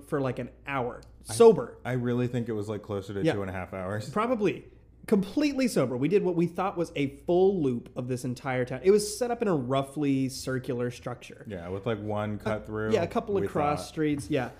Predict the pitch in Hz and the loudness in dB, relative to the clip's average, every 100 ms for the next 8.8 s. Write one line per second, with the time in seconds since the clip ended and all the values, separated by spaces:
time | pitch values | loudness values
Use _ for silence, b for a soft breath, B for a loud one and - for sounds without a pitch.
0 | B B B 247 247 233 214 185 175 175 | B B B 2 4 2 0 0 0 0
1 | 170 170 175 196 202 185 180 185 208 202 | -2 -2 2 2 0 -2 -2 0 0 0
2 | 156 147 135 131 131 120 139 139 - 139 | 0 0 0 -4 -6 0 2 0 -2 -2
3 | 127 123 127 110 113 139 143 143 139 - | -2 -2 -4 -4 -6 -4 -2 0 -2 0
4 | 160 170 170 165 143 139 135 131 - 131 | 4 4 4 2 2 4 2 0 -4 -2
5 | 127 165 175 175 175 196 226 185 139 131 | -2 0 0 2 0 0 0 2 0 0
6 | 123 120 120 113 113 120 131 123 123 123 | -2 -2 -4 -4 -4 -4 -2 -2 -2 -4
7 | 120 - - - - 156 156 143 165 165 | -4 -6 -20 -20 -8 2 4 6 4 4
8 | 160 139 135 127 123 - 143 135 | 2 0 0 -2 -4 -6 -2 -2